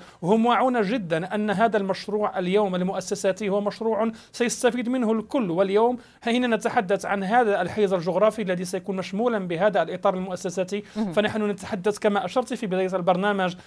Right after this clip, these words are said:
Speaker 1: على أن نصف سكان القارة يتكتلون، يعني نصف مستهلكي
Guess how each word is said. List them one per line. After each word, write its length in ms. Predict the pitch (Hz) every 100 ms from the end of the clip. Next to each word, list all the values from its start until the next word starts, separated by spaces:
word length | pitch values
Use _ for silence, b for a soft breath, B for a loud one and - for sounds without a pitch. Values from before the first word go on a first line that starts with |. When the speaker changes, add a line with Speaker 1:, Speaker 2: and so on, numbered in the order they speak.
| B
Speaker 1:
على 180 | 185 185
أن 360 | - 202 196 247
نصف 220 | 269 -
سكان 340 | 233 214 220
القارة 340 | 202 - 208 196
يتكتلون، 760 | 175 185 185 175 180 175 196
يعني 180 | 196 170
نصف 320 | 185 247 -
مستهلكي 720 | 208 185 - 170 185 180 233